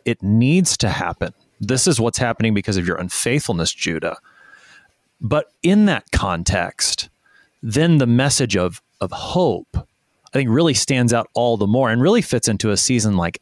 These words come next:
Advent all the more too. As, as we, uh, you know, I mean, think through what we're going through in, in our world today, which has been true throughout the history of the church. It's not like we're experiencing anything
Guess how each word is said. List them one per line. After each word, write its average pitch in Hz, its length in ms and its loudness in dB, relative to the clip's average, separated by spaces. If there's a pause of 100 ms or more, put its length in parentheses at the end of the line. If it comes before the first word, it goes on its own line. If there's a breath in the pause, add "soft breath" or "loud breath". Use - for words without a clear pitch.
Advent 135 560 0
all 95 200 0
the 90 120 -2
more 87 240 0
too. 127 420 0
As, 104 140 -4 (320 loud breath)
as 113 140 -4
we, 135 240 -2 (100)
uh, 117 140 -2
you 147 80 4
know, 123 100 4
I 104 60 2
mean, 104 260 2
think 151 160 0
through 127 440 0
what 127 180 -2
we're 135 180 2
going 123 280 2
through 120 180 0
in, 110 160 -2
in 104 80 -2
our 123 180 0
world 113 300 0
today, 104 420 -2
which 135 200 -2
has 165 120 0
been 180 180 2
true 175 360 2 (180)
throughout 101 320 -2
the 92 80 -4
history 90 560 -2 (240)
of 95 160 -6
the 90 80 -4
church. - 480 -4
It's 101 200 -6
not 113 120 0
like 98 180 -2
we're 95 100 0
experiencing 90 520 -4
anything 90 360 -4